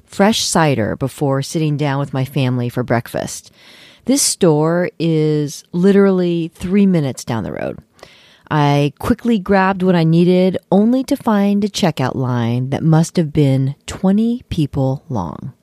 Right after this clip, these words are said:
"Yikes," I thought, imagining Michael and Kai waiting at the table for me as the temperature of this beautiful breakfast they had made was dropping by the moment. I waited patiently as the line crept along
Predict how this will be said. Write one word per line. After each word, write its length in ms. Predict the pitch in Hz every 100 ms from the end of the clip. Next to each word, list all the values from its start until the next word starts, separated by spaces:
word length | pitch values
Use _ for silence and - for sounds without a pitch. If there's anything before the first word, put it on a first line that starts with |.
| _ _ _
"Yikes," 680 | 190 214 - - 208 - -
I 140 | - 120
thought, 480 | - 127 90 - - - - - -
imagining 720 | 170 185 185 175 180 170 156
Michael 340 | 160 156 160
and 120 | 147 143
Kai 300 | 160 143 143
waiting 440 | 147 156 139 147
at 120 | 139
the 120 | 147
table 340 | 135 160 139 139
for 180 | - 131
me 380 | 131 127 127 - _ _
as 120 | 151
the 80 | 156
temperature 640 | - 208 180 - 165 147
of 220 | 139 139
this 180 | 139 139
beautiful 840 | - - 214 202 190 175 143 135 -
breakfast 480 | - 143 - 135 -
they 100 | 139
had 100 | 127
made 420 | 135 131 127 123 - _ _ _ _
was 160 | 156 139
dropping 600 | 156 156 143 127 117 123 - _
by 120 | 135
the 100 | 131
moment. 360 | 139 120 104 - - _ _ - - _ - -
I 100 | -
waited 320 | 208 247 302 -
patiently 760 | 214 180 - 147 139 151 180 -
as 420 | 156 151 151 156
the 100 | 160
line 420 | 156 147 143 147
crept 380 | 147 - 135 -
along 540 | 151 127 123 120 156